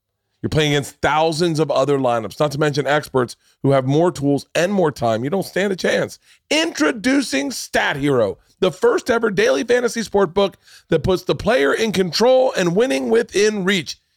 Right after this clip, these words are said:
Here's how it works. Stat Hero shows you their lineups and dares you to beat them. It's you versus the house in head-to-head fantasy matchups. You name your stakes, winner take all. You have the advantage. Stat Hero is showing you their lineups ahead of time.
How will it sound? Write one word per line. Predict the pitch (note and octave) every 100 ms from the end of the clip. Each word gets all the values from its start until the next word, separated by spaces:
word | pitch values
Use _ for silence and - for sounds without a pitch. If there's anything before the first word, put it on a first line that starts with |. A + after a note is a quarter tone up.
| _
Here's | B3 F3
how | F3+
it | C#3
works. | B2+ F2 - - _ _ _ _ _
Stat | - F#3+
Hero | F3 F#3
shows | D#3 E3+ D#3
you | D3+
their | C3 A2 C3+ C#3+ D#3
lineups | D3 C#3 C#3+ B2+ A#2
and | B2+
dares | C3+ C3+ B2+
you | C#3 F#3
to | G3+
beat | E3 D#3+ E3 -
them. | F3 E3
It's | C#3+ A2
you | C3 G#3
versus | B3 B3+ -
the | F#3
house | F#3 G#3+ F#3+ - _ _ -
in | C3+
head-to-head | B2+ - F3+ G3+ F#3 D#3 D#3+ C3+
fantasy | - D3 D3 C#3+ D3
matchups. | C3+ B2+ A#2 A#2 F#2+ - - _ _ _ _
You | G2+ A#2 F3 G3+ G#3
name | G3+ E3+ F3+ F3
your | C#3 D#3 D#3+
stakes, | - D#3+ D3+ A2
winner | - C3 C3+
take | - C3 A2
all. | B2+ B2 G2+ - _ _ _ -
You | A2+ A3+
have | C#3+ C#3 B2
the |
advantage. | A2+ F#2+ G#2 F#2+
Stat | - F3 E3
Hero | D3+ E3
is | C#3+
showing | - D3 D3
you | C#3+
their | B2+ D3+ G3
lineups | F3+ E3+ D#3+
ahead | D3 D3 G3+
of |
time. | G3 F#3+ F3+